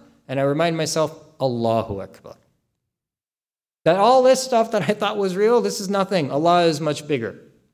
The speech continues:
Allah is Akbar, the greatest. And continuously, day in and day out, these five prayers, along with so many other aspects of our deen,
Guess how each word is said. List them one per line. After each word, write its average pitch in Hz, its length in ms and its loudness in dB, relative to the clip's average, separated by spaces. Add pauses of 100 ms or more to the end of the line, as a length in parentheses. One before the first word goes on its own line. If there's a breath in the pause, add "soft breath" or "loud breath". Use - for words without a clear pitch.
(220)
Allah 175 280 4
is 180 380 -2
Akbar, 131 420 -6 (340)
the 135 60 -8
greatest. 127 560 -2 (1000)
And 175 300 0 (200)
continuously, 196 960 0
day 208 300 2
in 226 100 2
and 202 140 0
day 147 200 2
out, 156 240 0
these 175 160 -2
five 175 320 -2
prayers, 165 400 -2
along 160 300 0
with 165 120 -4
so 208 280 -4
many 196 220 0
other 165 180 2
aspects 160 400 -4
of 151 80 -16
our 165 100 0
deen, 214 340 -6